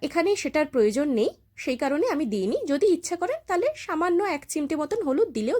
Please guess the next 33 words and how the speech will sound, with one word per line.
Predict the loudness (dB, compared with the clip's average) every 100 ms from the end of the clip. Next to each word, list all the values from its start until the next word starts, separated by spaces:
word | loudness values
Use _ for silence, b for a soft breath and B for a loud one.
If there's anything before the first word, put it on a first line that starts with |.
| -2
দিতে | -4 -2 -2 0
পারেন। | -2 -2 -8
আহ, | -20 _ _ _ _ -20 -20 -2 2 4 4 4
টমেটো | 2 4 4 4
আর | 4
লঙ্কাগুলো | 4 2 0 0 0
দেওয়ার | 2 0 0
পরে, | 0 4
আহ, | 2 2 _ _ -4 0
বেশ | 2 0
খানিকটা | 0 -2 -2 -4
ফোটা, | -2 -2 0 -2
আহ, | -2 -4 -2 2
ফুটবে | 4 2 2 0
মাংসটা, | 0 -2 -2 -2 -2 -2
দু | -2 0
তিন | 0 0
মিনিট | 2 0 -2
মতন | -2 0
জল | 2 2
ছাড়তে | 2 0 0
শুরু | -2 -2 -4
করবে। | -4 -4 -4 b b b _ _ 2
টক | 4 4 0
দইয়ের | 0 2
মধ্যে | 0 2 0
যে | 2
জলটা | 0 0 0
আছে | -2 -2
সেটাতেই | -2 -2 2 4 4
মাংস | 0 -4
ফুটে | -4 -4 -2
যাবে, | -2